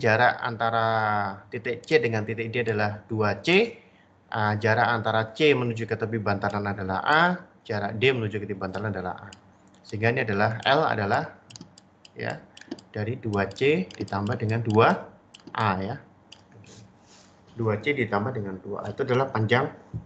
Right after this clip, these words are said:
bantalan. Nah, langkah pertama adalah menghitung nilai lambda. Cuma lambda di sini, ini adalah lambda untuk bantalan. Ya, jadi bedanya adalah satu pada modulus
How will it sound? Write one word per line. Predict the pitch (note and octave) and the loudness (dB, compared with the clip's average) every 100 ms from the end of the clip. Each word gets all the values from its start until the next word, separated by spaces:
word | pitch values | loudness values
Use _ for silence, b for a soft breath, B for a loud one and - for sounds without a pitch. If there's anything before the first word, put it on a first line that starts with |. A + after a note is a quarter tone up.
| - - | -16 -20
bantalan. | F#2+ F#2 F2+ - - - B B B B - | -12 -10 -10 -14 -20 -20 B B B B -14
Nah, | - G#2+ G2+ | -2 -2 2
langkah | C3 D#3 F3+ | 4 4 4
pertama | F3 E3 F#3+ D#3+ | 4 6 6 6
adalah | D3+ F3+ | 4 2
menghitung | F3 C#3+ B2 E3+ | 0 -2 -4 -2
nilai | E3 C#3+ C#3+ D3+ E3 - - _ | 0 2 4 4 2 -4 -14 _
lambda. | A#2 A#2+ A#2 G#2 F2+ F2 _ _ _ | -2 -2 -2 -6 -8 -12 _ _ _
Cuma | C#3+ F#3 | 0 4
lambda | F3+ E3 C3 | 6 6 2
di | B2 | 0
sini, | A#2 F#3+ D#3 B2+ D3 | -2 -2 0 -2 -4
ini | D3 | -4
adalah | E3 C#3 C3+ | -4 0 2
lambda | C3 A2+ G#2 G2 B2+ F3+ D3 | 2 0 0 2 4 4 0
untuk | B2 A2+ D#3+ | -6 -6 -2
bantalan. | C#3+ C#3+ E3+ D#3+ C#3 C#3 - _ _ _ _ _ _ _ | 0 4 4 4 0 -6 -14 _ _ _ _ _ _ _
Ya, | A2+ A2+ | -8 -4
jadi | A#2 D3+ | -2 -2
bedanya | B2+ A2+ A2 A#2+ | -2 0 0 0
adalah | D3 A#2 B2+ | 0 0 0
satu | - A2+ D#3 C3 | 0 -2 0 0
pada | A#2+ A2+ | 2 2
modulus | A2+ A2+ A2+ A2+ D3 - - - | 0 -2 -4 -2 -2 -4 -12 -16